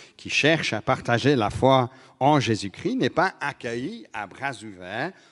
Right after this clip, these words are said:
dans notre société actuelle. Cette opposition se ressent plus forte qu'avant dans certains domaines. Je pense que c'est, c'est clairement le cas. Cela, on est accusé souvent d'intolérance si on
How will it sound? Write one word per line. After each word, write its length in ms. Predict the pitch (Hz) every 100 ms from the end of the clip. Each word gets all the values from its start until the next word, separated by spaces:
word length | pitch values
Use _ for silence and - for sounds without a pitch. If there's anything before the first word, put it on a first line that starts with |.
| _ _
dans 380 | 87 120 170 175
notre 340 | 107 143 160
société 580 | - 107 - 107 143 170
actuelle. 640 | - 104 - 214 240 160 85 _ _ _ _ _ _ _ _ _ _ _ _ -
Cette 320 | - 120 -
opposition 600 | 101 107 95 92 175 190
se 140 | -
ressent 440 | 95 - - 160 143 - - - _ _
plus 120 | - 101
forte 540 | - 262 294 - - 107 - _ _ _ _ _
qu'avant 480 | 110 113 143 285 262
dans 240 | 104 107
certains 380 | - 120 - 156
domaines. 380 | 165 220 349 120
Je 60 |
pense 220 | - 107 -
que 100 | 95
c'est, 400 | - 95 98 98
c'est 180 | - 117
clairement 420 | - 123 151 185
le 100 | 165
cas. 180 | 226 277
Cela, 240 | 120 101
on 100 | 101
est 120 | 104
accusé 600 | 110 - 113 101 139 143 - - -
souvent 680 | - - 147 147 226 185 120 - _ _
d'intolérance 1300 | 92 90 92 160 196 196 180 160 160 208 262 262 -
si 120 | 117
on 260 | 104 104